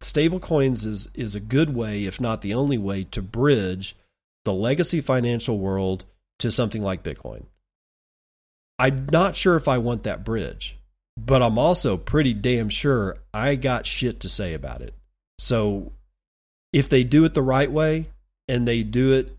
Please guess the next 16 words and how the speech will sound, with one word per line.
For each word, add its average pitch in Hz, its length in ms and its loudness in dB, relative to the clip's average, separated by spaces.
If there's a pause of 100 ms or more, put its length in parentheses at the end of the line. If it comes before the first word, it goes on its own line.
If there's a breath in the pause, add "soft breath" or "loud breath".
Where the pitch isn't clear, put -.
with 110 320 -4
anywhere 131 420 0
close 120 400 -2
to 104 140 -4
the 87 100 -8
ethos 113 480 -4
of 95 80 -4
Bitcoin, 127 640 -2 (880)
then 117 240 4
maybe 127 540 0 (180)
it 117 160 -4
won't 117 420 -2
be 107 320 0
just, 104 360 -4 (180)
you 107 100 -4
know, 87 340 -4